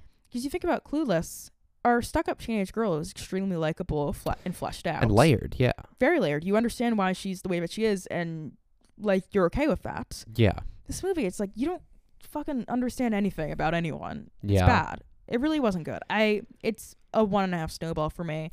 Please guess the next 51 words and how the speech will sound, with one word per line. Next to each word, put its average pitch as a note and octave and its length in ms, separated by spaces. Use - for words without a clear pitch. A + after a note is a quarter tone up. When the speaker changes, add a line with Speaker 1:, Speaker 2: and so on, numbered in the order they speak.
Speaker 2:
I - 80
think A3 200
I'm A#3 100
gonna G3 160
agree. G#2 280
I G2+ 60
think - 140
I'm C3 100
also A2+ 200
gonna A2 140
give G2 140
it F2+ 60
one F#2 180
and F2+ 80
a F2 60
half F2+ 180
snowballs F#2 480
simply F3 340
because C#3+ 400
it, - 200
uh, G#2+ 240
the C3 180
reason F3 420
we E3+ 100
watched B2+ 420
it - 140
was F#2+ 160
because - 320
on D3 220
paper, - 560
on, D3+ 320
like, C#3+ 160
the - 100
I A2+ 160
M A#2+ 160
D A2 160
B G#2+ 240
Letterboxd F#2+ 640
description, - 760
Speaker 1:
Mm-hmm. A3+ 320
Speaker 2:
on D#3 120
the D#3 60
description D3+ 420
on C#3 140
the C#3 280
Roku F3 280
channel, - 360
it - 120
Speaker 1:
Mm-hmm. A3 240
Speaker 2:
had F#2 320
a A2 160